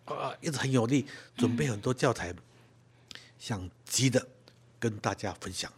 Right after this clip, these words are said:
Speaker 1: 所以我的意思就是说，正常啦，
Speaker 2: 嗯。
Speaker 1: 碰到困难正常。
Speaker 2: 嗯。
Speaker 1: 好，那有做就有累积。
Speaker 2: 嗯。
Speaker 1: 啊，做好的时候让它更卓越。
Speaker 2: 嗯哼哼。
Speaker 1: 那么有困难，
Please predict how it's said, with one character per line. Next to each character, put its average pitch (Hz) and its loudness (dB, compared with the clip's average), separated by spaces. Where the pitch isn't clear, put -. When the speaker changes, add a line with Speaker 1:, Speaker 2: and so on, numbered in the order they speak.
Speaker 1:
所 - 6
以 143 8
我 123 4
的 107 -2
意 131 -2
思 - -2
就 110 -2
是 - -6
说， 110 0
正 139 0
常 95 -4
啦， - -8
Speaker 2:
嗯。 247 -4
Speaker 1:
碰 147 6
到 139 8
困 117 4
难 101 2
正 110 0
常。 82 -12
Speaker 2:
嗯。 - 2
Speaker 1:
好， 107 4
那 104 0
有 113 2
做 139 8
就 123 2
有 101 2
累 90 -4
积。 95 -10
Speaker 2:
嗯。 262 0
Speaker 1:
啊， 262 -2
做 190 8
好 95 4
的 98 0
时 - -2
候 107 -2
让 120 2
它 104 -2
更 120 2
卓 98 0
越。 104 2
Speaker 2:
嗯 - -4
哼 233 0
哼。 226 2
Speaker 1:
那 127 4
么 113 2
有 110 2
困 139 6
难， 98 0